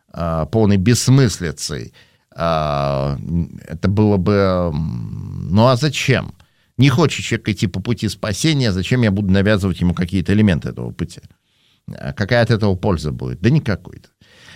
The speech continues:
Но есть, а, а, представление о нравственности, о естественном законе, которое, а, очевидно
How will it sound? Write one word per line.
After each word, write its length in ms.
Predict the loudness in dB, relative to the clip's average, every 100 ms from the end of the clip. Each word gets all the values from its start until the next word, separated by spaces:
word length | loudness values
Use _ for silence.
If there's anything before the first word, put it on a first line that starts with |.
| -20 0
Но 440 | 4 6 4 -2 -8 -12
есть, 680 | -4 0 0 0 -4 -6
а, 340 | -2 0 -2 -4 -12 _ _ -20
а, 220 | -8 -6
представление 960 | 0 0 0 0 2 2 4 4 2 0
о 100 | 0
нравственности, 600 | 0 2 0 -2 -4 0
о 40 | 0
естественном 760 | 2 0 0 -2 0 -2 0
законе, 480 | 0 -2 2 4 2
которое, 1120 | 2 -2 -2 _ 2 2 2 2 2 2 0 -4 -14 _ _
а, 440 | -2 0 2 2 0 -6 _ _ _ _ -4
очевидно 720 | -2 0 2 2 4 4 0